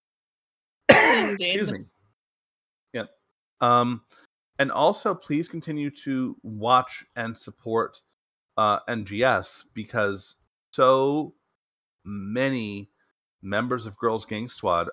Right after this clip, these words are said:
Speaker 1: are on various N G S teams. And if there's a part of the community that we definitely wanna support, it's Jasleen. And I also very much want to bring up, uh, something that, uh, um,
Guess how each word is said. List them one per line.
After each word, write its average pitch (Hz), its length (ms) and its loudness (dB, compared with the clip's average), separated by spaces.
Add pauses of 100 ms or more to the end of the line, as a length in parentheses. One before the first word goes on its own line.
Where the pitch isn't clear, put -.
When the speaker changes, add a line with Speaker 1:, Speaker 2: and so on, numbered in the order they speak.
Speaker 1:
are 101 260 2
on 113 300 2
various 95 420 0
N 95 160 -6
G 95 160 -4
S 117 200 -2
teams. - 500 -16 (920)
And 98 640 0 (760)
if 117 140 0
there's 113 180 -2
a 104 40 -14
part 131 220 4
of 135 40 0
the 147 80 -10
community 120 400 -6
that 101 80 -8
we 95 80 -10
definitely 107 400 -4
wanna 104 180 -4
support, - 500 -2
it's 104 220 -10
Jasleen. 95 560 -8 (560)
And 110 80 -6
I 113 60 -6 (100)
also 139 640 4 (240)
very 123 400 2
much 131 300 -4
want 113 300 -4
to 117 120 -8
bring 107 240 -4
up, 104 260 -2 (960)
uh, 92 480 0
something 117 460 -6
that, 98 240 0 (180)
uh, 87 220 -2 (420)
um, 87 520 -4